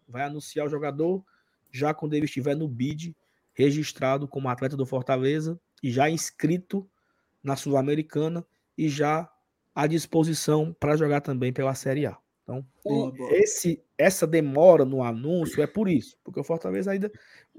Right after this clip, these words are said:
Speaker 1: ele ainda é do Union, né? Então ainda tá esperando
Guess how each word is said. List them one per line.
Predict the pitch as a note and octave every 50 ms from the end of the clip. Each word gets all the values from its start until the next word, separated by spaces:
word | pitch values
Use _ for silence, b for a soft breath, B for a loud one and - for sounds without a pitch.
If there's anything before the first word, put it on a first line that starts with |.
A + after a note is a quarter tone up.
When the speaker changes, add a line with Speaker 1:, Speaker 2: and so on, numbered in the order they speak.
| - _ _
Speaker 1:
ele | G#3 A#3+ B3 A#3+ A3+
ainda | A3 A3 A3+ C4+ C#4+ B3 G#3 A3 F3+ D3+
é | D#3 F3+ G#3
do | F#3+ F3+ G3+ G#3+
Union, | A3+ A3 A3+ B3+ A#3 F#3 D3+ C#3 C3+ _ _ _ _
né? | - D#3
Então | D#3 D#3 - -
ainda | - G3+ G3
tá | F#3+ - A3 G#3+
esperando | F#3 - _ G3+ F#3 F3 F3+ F#3+ F#3+ F#3 E3+